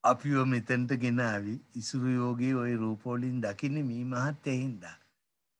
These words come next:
මේ මහත්තයා තමයි ඉසුරු යෝගයේ නිර්මාතෘ. කිව්වම එතකොට තමයි ප්‍රේක්ෂකයෝ "ආ ඇත්තද අනේ" කියලා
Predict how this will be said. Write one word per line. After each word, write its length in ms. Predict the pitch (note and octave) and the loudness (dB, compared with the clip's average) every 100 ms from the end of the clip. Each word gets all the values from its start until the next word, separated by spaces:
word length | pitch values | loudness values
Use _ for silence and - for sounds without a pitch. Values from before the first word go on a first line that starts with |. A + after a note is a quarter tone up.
| _ _ _ _ - | _ _ _ _ -2
මේ 240 | A#2+ B2 C3+ | 2 4 6
මහත්තයා 520 | C#3+ C#3+ D3+ D3+ D3 | 6 4 2 2 2
තමයි 320 | C#3+ C3 D#3 | 2 2 2
ඉසුරු 320 | C#3+ - C3+ | 0 0 2
යෝගයේ 380 | C3+ C#3 C3+ E3+ | 4 4 2 0
නිර්මාතෘ. 840 | E3+ C3+ C3+ F3 D#3+ C#3 A#2 A#2 G2+ - - - _ | 2 2 2 2 6 6 4 -4 -6 -8 -20 -20 _
කිව්වම 460 | D#3 D#3+ G3+ G#3 | 4 6 6 6
එතකොට 400 | F#3 - F#3 A3 B3 | 4 2 -4 0 2
තමයි 300 | A#3 A3 G3 | 4 2 2
ප්‍රේක්ෂකයෝ 640 | G3+ G3+ F3 A3 G3 G#3+ - - - - | 2 0 0 -4 0 0 -2 -12 -14 -2
"ආ 440 | C3 D#3+ F3+ G3 G3+ | 4 6 6 6 6
ඇත්තද 760 | F#3+ D#3+ D#3+ - - C#4 A#3 B3+ | 6 2 -4 -8 6 8 10 8
අනේ" 760 | F3 D#3+ D#3 D3+ D3+ D#3+ F#3 | 8 6 2 4 4 6 4
කියලා 340 | E3+ G#3 B3 | 4 4 4